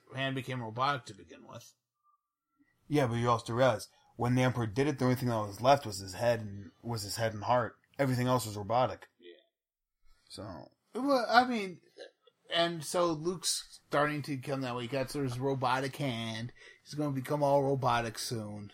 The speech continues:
Speaker 2: He's gonna become Darth Lu-, Darth Vader.
Speaker 1: No, he's gonna be Darth Skywalker.
Speaker 2: Well, someone even said, one of my friends came up with this theory about who Snoke is that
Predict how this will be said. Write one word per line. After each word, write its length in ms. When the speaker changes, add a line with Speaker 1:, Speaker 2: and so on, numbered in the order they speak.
Speaker 2:
He's 160
gonna 160
become 280
Darth 300
Lu-, 240
Darth 380
Vader. 600
Speaker 1:
No, 240
he's 140
gonna 140
be 40
Darth 360
Skywalker. 760
Speaker 2:
Well, 300
someone 320
even 200
said, 420
one 220
of 80
my 120
friends 320
came 160
up 100
with 100
this 240
theory 200
about 220
who 80
Snoke 420
is 160
that 160